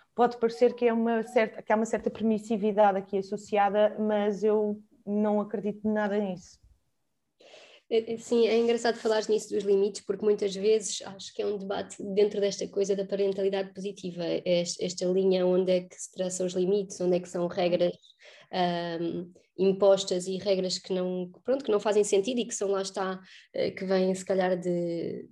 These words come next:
Speaker 2: de geração em geração e que nós agora nos perguntamos: será que faz sentido obrigar as crianças a fazer determinadas coisas? Ah, será que é socialmente imposto? E quais é que são os limites, ah, que realmente temos que, que manter firmes, não é? E acho que é um,
Speaker 1: Uhum.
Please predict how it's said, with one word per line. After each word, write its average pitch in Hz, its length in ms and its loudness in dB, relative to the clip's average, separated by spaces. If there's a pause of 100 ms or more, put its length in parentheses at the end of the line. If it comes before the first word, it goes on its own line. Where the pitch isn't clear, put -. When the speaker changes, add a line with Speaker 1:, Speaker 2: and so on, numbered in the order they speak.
(100)
Speaker 2:
de 180 100 -10
geração 180 340 2
em 180 80 4
geração 180 460 2
e 170 100 -2
que 175 160 -10
nós 180 300 -2
agora 180 260 -2
nos 185 140 -2
perguntamos: 180 540 -2
será 202 160 -2
que 208 100 -14
faz 208 140 -4
sentido 202 300 0
obrigar 190 500 0
as 190 100 -8
crianças 190 340 -6
a 190 60 -6
fazer 185 240 -4
determinadas 185 640 -2
coisas? 190 500 -4 (340)
Ah, 185 180 -4
será 185 260 -2
que 185 120 -4
é 190 60 4
socialmente 190 600 0
imposto? 208 680 2 (280)
E 196 80 -8
quais 202 280 2
é 202 80 4
que 196 60 -8
são 196 180 4
os 190 80 2
limites, 190 960 0
ah, 175 460 -4 (180)
que - 140 -4
realmente 190 320 6
temos 190 180 2
que, 185 260 2
que 180 140 -2
manter 180 260 2
firmes, 165 380 -6
não 170 120 -2
é? 175 100 0
E 185 120 -2
acho 180 180 -4
que - 80 -6
é 185 40 0
um, 185 60 -2 (100)
Speaker 1:
Uhum. - 80 -12